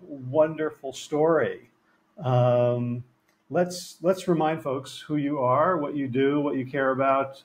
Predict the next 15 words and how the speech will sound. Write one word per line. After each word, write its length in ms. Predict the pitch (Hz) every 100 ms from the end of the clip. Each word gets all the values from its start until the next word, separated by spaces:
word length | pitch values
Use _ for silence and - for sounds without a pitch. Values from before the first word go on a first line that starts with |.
| -
um, 560 | 135 135 127 127 123 123
just 120 | - -
for, 140 | 151
maybe 300 | 131 135 131
for 140 | 127 -
folks 260 | 143 127
who 120 | 143
have 140 | 123 113
not, 420 | 127 123 127 - _ _ _ _ 135
uh, 260 | 123 120 117
consumed 460 | - 151 - 180 160
our, 160 | 156 156
our 160 | 151
first 260 | 151 175 175
conversation. 600 | 131 107 - 98 -